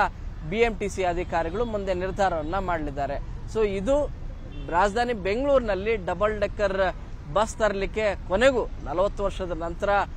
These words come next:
ತರಲಿಕ್ಕೆ ಬಿ ಎಂ ಟಿ ಸಿ ಮುಂದಾಗ್ತಾ ಇದೆ. ಇದನ್ನ ಜನರು ಹೇಗೆ, ಸಿಲಿಕಾನ್ ಸಿಟಿಯ ಜನರು ಹೇಗೆ ರಿಸೀವ್ ಮಾಡ್ಕೋತಾರೆ,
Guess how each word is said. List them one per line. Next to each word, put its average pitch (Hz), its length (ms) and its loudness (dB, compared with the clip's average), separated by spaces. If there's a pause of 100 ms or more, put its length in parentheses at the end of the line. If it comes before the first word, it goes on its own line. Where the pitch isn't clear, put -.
(220)
ತರಲಿಕ್ಕೆ 170 340 -2
ಬಿ 160 120 -2
ಎಂ 175 140 0
ಟಿ 170 120 -4
ಸಿ 170 140 -4
ಮುಂದಾಗ್ತಾ 175 680 0
ಇದೆ. 160 180 -2
ಇದನ್ನ 190 240 -2
ಜನರು 180 840 -2 (280)
ಹೇಗೆ, 226 300 4
ಸಿಲಿಕಾನ್ 208 400 0
ಸಿಟಿಯ 180 260 -4
ಜನರು 160 280 -4
ಹೇಗೆ 185 260 0
ರಿಸೀವ್ 190 280 -2
ಮಾಡ್ಕೋತಾರೆ, 156 640 -2